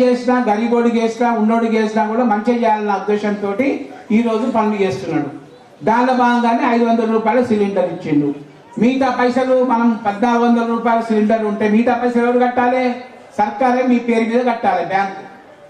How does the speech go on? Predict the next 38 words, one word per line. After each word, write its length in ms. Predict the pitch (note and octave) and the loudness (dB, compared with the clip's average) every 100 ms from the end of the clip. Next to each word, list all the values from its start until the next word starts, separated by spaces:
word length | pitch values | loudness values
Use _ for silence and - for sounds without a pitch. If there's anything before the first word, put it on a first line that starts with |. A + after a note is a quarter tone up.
| - - | -20 -8
మీ 80 | G3 | 0
అకౌంట్ 440 | G3+ A#3 A3+ B3+ A#3+ | 0 2 0 0 0
కట్టాలి. 400 | - E3 B2+ B2 - - - - G#3+ | -2 -2 -4 -6 -12 -20 -20 -8 -2
కనుక 180 | A#3 | 0
వచ్చిన 360 | A#3 F#3+ - C4 | 2 2 2 2
వాళ్ళకి 220 | C#4 B3+ | 2 2
వచ్చినాయి, 380 | A#3+ - A3+ A#3+ | 0 0 2 2
రాని 280 | A3 A3 B3 | 2 0 0
వాళ్ళు 160 | B3+ | 2
మీరు 160 | A#3+ A3 | 0 0
కాగితాలు 480 | G#3 G3+ A3+ A3+ G#3 | 0 0 2 0 0
చేసుకొని 320 | G3 G3+ F#3+ | -2 -2 -2
వస్తారంటే 680 | F3 F#3+ F3 F3 - D#4 - - - - - - - - | -2 0 0 0 0 -2 -6 -14 -20 -20 -20 -20 -20 -8
ఓ 60 | G#3 | -2
నెల 260 | G#3 A#3 A#3 | 2 4 2
రెండు 140 | A#3 | 2
నెలల 160 | A3+ A3+ | 0 0
లోపల 220 | A3 C4 | 0 0
అవి 160 | A3 | -2
కూడా 140 | A3 G#3+ | -2 0
అందరికి 340 | G3+ G#3+ G#3 | 0 0 0
వస్తాయి, 280 | G#3+ - F3+ | -2 0 -2
ఇబ్బంది 300 | F3+ G#3+ G#3+ | 0 0 0
ఏం 100 | G3+ | 0
లేదు. 160 | G3+ - | 0 0
చెప్పిన 360 | G3 - A#3 | -2 0 0
కాడికి 320 | A3+ G#3+ A#3+ | 0 0 0
వెనుకపోయే 440 | A3 G3+ A3+ A3 A3 | -2 -2 0 0 -2
పరిస్థితి 420 | G#3 G3 G#3 G3 | -2 -8 -6 -2
లేదు. 460 | G3 G3 G3 G3 - - - | 0 0 0 -4 -10 -18 -8
ఇప్పుడు 220 | G3 G#3+ G#3 | -4 0 2
ఓట్లు 440 | G#3+ A#3 A#3 A3+ | 2 0 -4 -2
లేవు, 160 | A3 G3+ | 2 2
రేపే 260 | G#3+ G#3+ | 2 2
ఇస్తామని 460 | G#3+ G#3 A3+ G#3 G3 | 0 0 0 0 -2
చెప్పాం 300 | F#3 G3+ G3 | -2 -4 -4
మేము, 360 | F#3+ F#3+ F3+ - - - - | -4 -6 -8 -14 -20 -10 -4
ఖచ్చితంగా 760 | G3+ - B3 A3+ A#3 C#4+ - | -4 -4 -2 0 2 0 -2